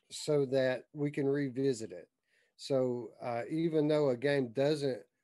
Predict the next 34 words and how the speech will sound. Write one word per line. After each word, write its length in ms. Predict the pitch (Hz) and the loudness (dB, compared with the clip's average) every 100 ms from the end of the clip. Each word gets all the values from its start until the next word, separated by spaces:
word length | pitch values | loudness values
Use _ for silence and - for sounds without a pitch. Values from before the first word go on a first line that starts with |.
| _ _ | _ _
win 460 | 120 135 127 123 117 | -2 2 2 0 0
Game 240 | 127 123 | -2 0
of 80 | 110 | -2
the 80 | 113 | -4
Month, 400 | 117 135 120 - _ _ _ - | -2 -2 -4 -8 _ _ _ -2
they're 180 | 165 | 0
still 480 | 165 - - 196 185 | 0 -4 0 2 4
alive 720 | 147 139 143 143 127 113 113 110 _ _ _ _ _ _ _ _ _ _ - | 4 2 2 2 2 -2 -4 -10 _ _ _ _ _ _ _ _ _ _ -16
when 260 | 120 135 | -4 -2
it 100 | 131 | -2
comes 240 | - 123 110 | -6 -8 -8
to 80 | 110 | -8
Game 240 | 110 107 | -8 -8
of 100 | 98 | -10
the 80 | 98 | -12
Year. 360 | 107 101 90 - _ _ _ _ 117 | -12 -12 -14 -20 _ _ _ _ -12
Uh, 200 | 113 110 | -10 -8
now, 460 | 139 139 135 127 104 | -4 -2 -2 -4 -4
that 240 | 143 147 143 | -2 -2 0
being 220 | 143 127 | -2 -2
said, 580 | - 170 175 160 151 127 _ _ _ _ _ - | -2 0 2 2 -2 -6 _ _ _ _ _ -10
I 60 | 131 | -6
will 320 | 131 131 123 | -2 -2 -2
remind 400 | 123 143 147 135 | -2 0 0 0
everyone 560 | 123 120 113 113 113 | -2 -4 -4 -4 -4
that 160 | 110 110 | -6 -6
in 220 | 113 110 | -6 -6
January, 560 | 120 135 131 110 110 107 | -4 -4 -4 -4 -6 -8
Hitman 400 | 113 123 110 - | -10 -12 -14 -10
three 200 | 127 131 | -6 -6
came 240 | 127 113 | -6 -6
out 140 | 104 104 | -8 -10
on 100 | 104 | -10
PlayStation, 800 | 107 101 - 104 98 - 95 | -12 -12 -14 -14 -14 -16 -18